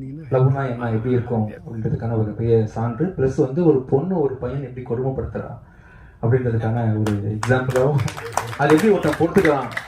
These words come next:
நம்மளாம் எப்படி பொறுத்துக்கிறோம், ஆண் இனமா நம்ம எப்படி பொறுத்துக்கிறோம் அப்படின்றதுக்கான ஒரு இதாகவும் இந்த படம் நீங்க பார்க்கலாம். கண்டிப்பா ஒரு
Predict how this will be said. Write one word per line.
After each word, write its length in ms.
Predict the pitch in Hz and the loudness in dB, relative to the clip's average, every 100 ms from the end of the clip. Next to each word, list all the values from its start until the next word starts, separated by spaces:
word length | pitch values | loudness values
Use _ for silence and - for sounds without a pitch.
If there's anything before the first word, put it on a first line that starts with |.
| - - - | -14 -12 -4
நம்மளாம் 340 | 151 190 226 214 | 0 2 2 2
எப்படி 120 | 220 | 0
பொறுத்துக்கிறோம், 600 | 180 196 175 139 110 - - - - 123 120 - - - | 0 0 0 0 -4 -10 -14 -20 -20 -20 -20 -20 -20 -6
ஆண் 300 | 143 180 185 | -2 0 0
இனமா 220 | 165 165 | -2 -2
நம்ம 100 | 180 | -2
எப்படி 240 | 147 156 156 | -2 -4 -4
பொறுத்துக்கிறோம் 580 | 139 147 131 123 113 - - | -2 -2 -4 -4 -6 -12 -10
அப்படின்றதுக்கான 540 | 139 135 131 131 123 | -4 -2 0 -2 -4
ஒரு 160 | 117 117 | -4 0
இதாகவும் 260 | 123 139 160 | 2 2 2
இந்த 120 | 113 | -2
படம் 240 | 113 110 | -2 -2
நீங்க 160 | 107 104 | -4 -4
பார்க்கலாம். 420 | 107 110 110 131 - - - - - | -4 -2 -4 -6 -10 -20 -20 -20 -6
கண்டிப்பா 680 | 139 151 180 165 123 123 - 139 | 0 2 2 0 0 -6 -14 -12
ஒரு 380 | 135 127 123 | -8 -4 -6